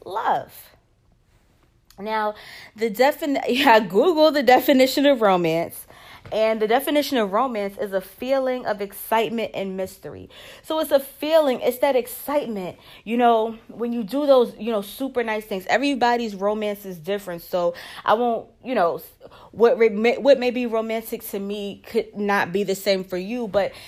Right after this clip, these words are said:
the feeling you get is the same. The feeling of excitement, the feeling of, "Oh my goodness, what's about to happen?" The feeling of, "That is so what, thank you so much." The feeling of,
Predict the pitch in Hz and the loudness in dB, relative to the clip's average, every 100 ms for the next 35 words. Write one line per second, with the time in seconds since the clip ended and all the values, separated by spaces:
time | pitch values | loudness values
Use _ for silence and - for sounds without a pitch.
0 | - - _ - 202 208 - 294 302 277 | -20 -20 _ -6 -4 -4 -6 2 2 2
1 | 220 202 202 196 180 185 - 165 110 185 | -2 -2 0 -2 -4 -10 -6 -6 -8 -14
2 | - 196 - 233 233 220 202 - - - | -14 -12 -6 -6 -6 -8 -10 -12 -14 -8
3 | 233 202 185 - 175 - 240 220 214 208 | -8 -8 -10 -10 -12 -8 -6 -4 -4 -2
4 | 196 190 - - - - _ 214 226 233 | -2 -4 -10 -20 -20 -20 _ -6 -4 -6
5 | 226 240 220 240 233 214 208 - - 254 | -4 -4 -4 -8 -4 -4 -6 -12 -6 -6
6 | 247 220 214 240 233 226 226 233 - - | -6 -10 -10 -10 -10 -8 -10 -12 -20 -20
7 | - - 370 381 - 359 349 349 349 370 | -18 -8 -6 -4 -4 -4 -2 -2 -2 -4
8 | 381 392 359 359 349 349 330 349 370 359 | -4 -4 -6 -2 0 0 0 2 6 4
9 | 359 - 233 - 277 262 247 247 233 220 | 2 -4 -4 2 4 4 2 4 4 4